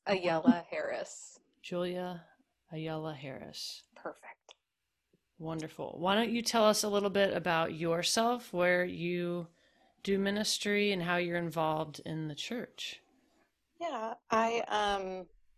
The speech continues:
Speaker 1: uh, I never know where to start, so I'm just gonna go linear and start from the top down. Uh, so I am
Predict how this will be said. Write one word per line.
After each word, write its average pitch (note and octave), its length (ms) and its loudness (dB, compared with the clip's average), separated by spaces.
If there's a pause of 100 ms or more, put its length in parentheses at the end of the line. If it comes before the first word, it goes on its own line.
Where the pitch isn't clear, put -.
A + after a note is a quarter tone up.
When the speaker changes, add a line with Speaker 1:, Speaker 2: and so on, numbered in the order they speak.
(1500)
Speaker 1:
uh, F#3+ 520 2
I G#3 100 -4
never G#3+ 280 0
know G#3+ 100 -2
where G3 140 0
to F3 80 -6
start, - 400 -4
so F3+ 340 -2
I'm F#3 160 -4
just F3+ 160 -12
gonna F3 220 -8
go E3+ 240 -4
linear F3+ 560 -10
and A3+ 100 -16
start - 320 -8
from F3+ 140 -12
the E3+ 100 -8
top - 300 -10
down. - 340 -14 (460)
Uh, F#3+ 420 2
so G3 680 4
I G3+ 580 2
am F#3 640 -4